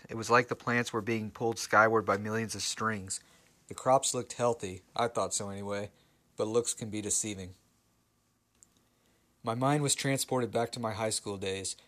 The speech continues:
If I didn't know any better, it could have been just another day during my senior year. I might have been driving home from a football practice,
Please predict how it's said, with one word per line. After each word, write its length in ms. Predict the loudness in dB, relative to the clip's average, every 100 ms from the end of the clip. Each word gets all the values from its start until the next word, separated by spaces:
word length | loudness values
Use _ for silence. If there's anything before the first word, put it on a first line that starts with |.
| _ _ _
If 140 | -6 0
I 80 | 6
didn't 220 | 6 6
know 120 | 0
any 160 | 0 2
better, 260 | 4 4
it 160 | 2 0
could 140 | -4
have 80 | -4
been 140 | -4
just 260 | 0 -2 -2
another 260 | -2 0 2
day 220 | 4 4
during 240 | 2 -2
my 100 | -2
senior 360 | -2 -2 -4 -4
year. 400 | -2 0 0 -4 _ _ _ _
I 80 | -4
might 200 | 4 6
have 80 | 6
been 100 | 2
driving 380 | 4 4 4 0
home 240 | -4 -4
from 160 | -6 -8
a 40 |
football 440 | -2 0 4 4
practice, 720 | 4 2 2 0 -2 0 -2